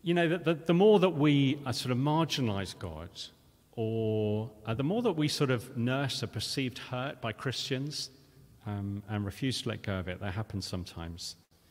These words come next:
the more it will seem that the world has to offer us. That's the danger, um, in terms of security and affirmation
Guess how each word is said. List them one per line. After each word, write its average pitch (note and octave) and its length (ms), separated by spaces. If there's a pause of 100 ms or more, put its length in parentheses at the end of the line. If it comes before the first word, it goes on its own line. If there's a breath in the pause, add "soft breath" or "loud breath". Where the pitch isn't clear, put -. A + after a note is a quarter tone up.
(800 soft breath)
the B2+ 80
more F#3 440
it D#3+ 140
will C#3 120
seem D#3+ 440
that B2+ 160
the A#2 60
world A2+ 260
has A2+ 220
to G2+ 120
offer F2+ 220
us. - 400 (1600)
That's A#2 180
the - 80
danger, F#2 500 (1600 soft breath)
um, F2+ 160
in G2+ 100
terms G#2+ 300
of - 60
security A#2+ 840
and F#2 160
affirmation G2 840